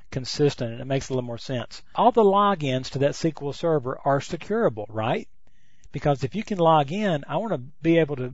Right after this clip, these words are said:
set some security on you and make sure who you are and where you're going. This is real interesting. We won't get into this, but think about this. If you know what H T T P is, H T T P endpoints are securable,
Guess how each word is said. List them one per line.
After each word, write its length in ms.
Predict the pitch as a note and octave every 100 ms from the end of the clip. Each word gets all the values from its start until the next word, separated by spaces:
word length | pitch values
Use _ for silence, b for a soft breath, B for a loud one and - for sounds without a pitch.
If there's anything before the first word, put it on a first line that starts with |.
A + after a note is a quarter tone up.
| -
set 240 | - F#3+
some 160 | - C#3
security 540 | - - F#3 A3 C#3
on 160 | A#2 A2+
you 140 | C3
and 120 | C#3 B2+
make 160 | C#3+
sure 260 | - C#3 C3
who 80 | C#3+
you 240 | E3+ D3 C3
are 200 | C#3 C3+
and 180 | B2 A#2
where 120 | D3
you're 140 | C3
going. 380 | A#2 G3 D3 G#2 - - - - -
This 140 | F3 G#3
is 160 | G#3
real 160 | A#3 G3+
interesting. 440 | A3 F#3+ - B2+
We 120 | A#2+ D#3+
won't 180 | A3
get 140 | D#3+ F3
into 220 | A3+ F3+
this, 360 | B2 B2 C3 -
but 220 | C#3 - - - -
think 240 | A#3+ B3+
about 340 | G#3+ D#3 C#3+ B2
this. 300 | B2+ C3+ -
If 120 | C3
you 60 | C#3+
know 140 | G3
what 120 | F#3+
H 180 | F#3 -
T 120 | E3
T 220 | D#3 E3
P 280 | D3 F#3 D3+
is, 220 | A#2+ A#2+ -
H 300 | E3 G#3+ -
T 160 | - F#3+
T 240 | - F#3
P 300 | E3 E3+ D#3+ F3
endpoints 680 | F#3 F#3 - C3 B2 - -
are 160 | B2+ B2
securable, 680 | D#3+ - F#3+ G3+ C3+ A2+